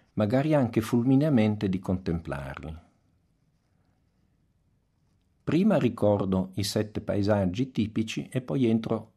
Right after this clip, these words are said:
brevemente in ciascuno di loro. Però ogni volta cercate, quasi chiudendo gli occhi per vedere, di evocare quello che vi dicono le parole.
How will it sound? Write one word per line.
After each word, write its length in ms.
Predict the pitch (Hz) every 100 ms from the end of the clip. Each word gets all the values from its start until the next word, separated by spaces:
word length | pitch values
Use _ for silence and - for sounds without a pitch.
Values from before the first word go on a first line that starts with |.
| _
brevemente 580 | - 120 127 104 101 110
in 60 |
ciascuno 420 | 104 98 - 95 87
di 140 | 87
loro. 460 | 80 76 76 - _ _ _ _ _ _ _
Però 300 | 139 170 -
ogni 200 | 160 175
volta 500 | 170 208 208 202 220 - _ _ _ _
cercate, 560 | - 120 156 175 151 -
quasi 440 | 147 143 117 104 - _ _ _
chiudendo 480 | - 110 151 143 135
gli 80 |
occhi 280 | 147 143 -
per 180 | 113 110
vedere, 580 | 147 117 98 92 107 - _ _ _ _ _ _
di 240 | - 110 -
evocare 880 | 143 127 131 92 82 87 87 98 _ _ _ _ _ _ _
quello 240 | 104 98
che 140 | 98 101
vi 160 | 113
dicono 400 | 95 - 87 87
le 80 | 85
parole. 600 | 87 85 76 76 78